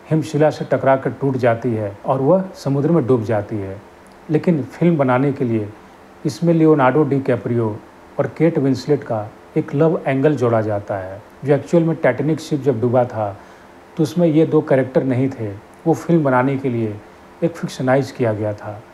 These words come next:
जिसमें हम देखते हैं कि Kate Winslet को बचाने के लिए Leonardo डी कैप्रियो है, वह मर जाता है। तो दोस्तों, उस दौरान की यह बहुत बड़ी लागत की film थी और बहुत चली थी, बहुत पसंद की गई थी, World के सबसे महंगी फिल्मों में से एक फिल्म थी।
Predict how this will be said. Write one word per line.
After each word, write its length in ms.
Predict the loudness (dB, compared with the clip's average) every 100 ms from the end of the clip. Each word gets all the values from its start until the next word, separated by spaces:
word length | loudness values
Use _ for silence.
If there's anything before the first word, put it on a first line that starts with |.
| -10
जिसमें 300 | -8 0 2
हम 120 | 2 2
देखते 320 | 2 2 0
हैं 100 | 2
कि 100 | -2
Kate 300 | 2 2 2
Winslet 380 | -2 0 0 0
को 120 | 0
बचाने 420 | 0 0 -2 -2
के 120 | -4
लिए 260 | -6 -6 -10 -18 -20 -20 -6
Leonardo 480 | -2 2 4 4 2
डी 140 | 2 0
कैप्रियो 420 | 0 0 0 2
है, 280 | 0 -4 -8 -20 -4
वह 140 | 0 0
मर 160 | 0
जाता 320 | 0 -4 -4
है। 240 | -8 -8 -16 -20 -20 -20 -20 -20 -12
तो 80 | 0
दोस्तों, 280 | 0 4 4
उस 140 | 4
दौरान 300 | 4 4 2
की 140 | 2 2
यह 60 |
बहुत 280 | 2 2 2
बड़ी 160 | 4 4
लागत 340 | 4 2 0
की 120 | -2
film 240 | -2 -2 -2
थी 280 | -4 -6 -6 -16 -20 -20 -20 -8
और 440 | 0 2 0 -6 -10 -10
बहुत 380 | -2 0 2
चली 220 | 2 2 0
थी, 180 | 0
बहुत 460 | -2 -2 -2 -2 0
पसंद 340 | -2 0 -2
की 140 | 0 2
गई 160 | 2
थी, 280 | 2 -2 -4 -10 -20 -8
World 280 | 2 2 2
के 80 | -2
सबसे 380 | -2 -4 0 0
महंगी 300 | 0 0 -2
फिल्मों 300 | -2 -2 0
में 100 | -2
से 200 | 0 0
एक 80 | 0
फिल्म 280 | -2 -2
थी। 180 | -2 -4